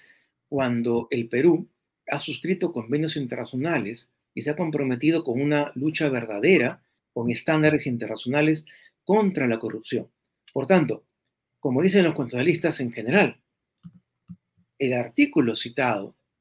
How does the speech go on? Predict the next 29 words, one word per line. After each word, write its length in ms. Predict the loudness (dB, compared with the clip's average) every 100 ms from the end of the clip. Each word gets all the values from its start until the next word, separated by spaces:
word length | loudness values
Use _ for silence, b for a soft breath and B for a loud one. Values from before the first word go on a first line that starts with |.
| -10
de 80 | -8
la 140 | -6
Constitución 680 | -8 -10 -8 -2 -2 -2 -6 _ _
no 160 | -4 0
solamente 360 | 2 4 2
tiene 160 | 2 2
que 80 | 2
ser 180 | 2 2
leído 440 | 2 4 6 6
una 300 | 6 2 2
y 100 | 2
otra 260 | 2 0 -2
vez, 420 | -2 -4 -8 -18 _ _ _ _ _ _ _ -18 -18 _
con 180 | -6 -2
ojos 260 | 0 0 0
de 80 |
penalista, 720 | -2 -2 0 2 0 -2 -6 -6
con 200 | -8 -6
ojos 240 | -6 -6
de 80 | -6
constitucionalista, 840 | -8 -8 -4 0 0 -2 -4 -8 b b b b _
sino 240 | 2 2
también 320 | 2 2 4 4
tiene 220 | 2 2
que, 160 | 0 -4 -12 _
tiene 280 | 2 4 4
que 160 | 2 0
ser 220 | 4 6
interpretado 840 | 6 4 0 -4 -2 0 0 -4